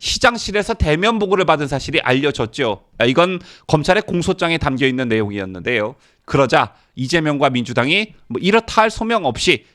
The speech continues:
침묵으로 일관하고 있습니다. 이것 말고도 변호사비 대납 의혹, 쌍방울과의 유착 의혹, 성남에프씨 후원금 의혹 등등등에서도 제대로 된 논리적 반박을 하지 못하고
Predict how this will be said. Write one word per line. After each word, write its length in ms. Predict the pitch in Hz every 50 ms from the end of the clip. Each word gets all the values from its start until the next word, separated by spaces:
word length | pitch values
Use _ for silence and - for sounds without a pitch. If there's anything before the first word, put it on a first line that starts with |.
| _ _
침묵으로 580 | - - - 226 233 233 220 175 143 147 170 156
일관하고 460 | 127 123 - 123 113 107 92 92 92
있습니다. 540 | 87 - - 87 78 - 52 60 60 - _ _ _ _ _ _ _ _ _ _ -
이것 240 | 127 131 170 190
말고도 560 | 180 151 117 104 - 135 123 127 107 98 107 - - - - - - - - -
변호사비 520 | - 160 180 202 220 190 220 220 214 247
대납 340 | - - 208 202 202 190 165
의혹, 320 | 165 160 147 113 98 - _
쌍방울과의 800 | - - 208 208 208 202 196 190 185 170 151 156 160 185 185 156
유착 380 | 147 147 - - 180 156 143
의혹, 280 | 143 156 143 113 - - - _
성남에프씨 760 | - - - - 247 240 240 226 226 214 214 - 220 - - 226
후원금 520 | 208 - - 233 233 226 214 214 220 190
의혹 220 | 160 160 180 175 -
등등등에서도 1080 | - 165 165 160 165 160 160 170 175 165 131 127 120 147 139 127 147 123 120 131 - _ _ _ _ _ _ _
제대로 320 | - - 180 180 202 196
된 280 | 185 220 226 220 202 160 - _ _ _
논리적 520 | - 147 175 196 208 220 214 233 240 -
반박을 380 | - 180 170 160 156 151 156 151
하지 180 | 147 139 - 131
못하고 520 | 113 113 - - 117 110 127 117 90